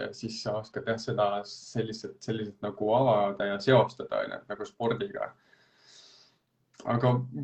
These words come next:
kuidas sa ise üldse coaching'uni jõudsid, et, äh, mõne sõnaga oskad sa seda ka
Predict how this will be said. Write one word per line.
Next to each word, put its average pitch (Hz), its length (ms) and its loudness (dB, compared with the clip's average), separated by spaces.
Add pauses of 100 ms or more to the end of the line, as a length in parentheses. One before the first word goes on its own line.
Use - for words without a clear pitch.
(120)
kuidas 233 260 2
sa 202 80 6
ise 226 220 8
üldse - 180 0
coaching'uni 104 480 2
jõudsid, 98 320 -2
et, - 240 -8
äh, 104 400 4 (1500)
mõne 135 300 6
sõnaga 123 240 6
oskad - 300 -4
sa 123 140 -6
seda 127 260 4
ka 131 160 6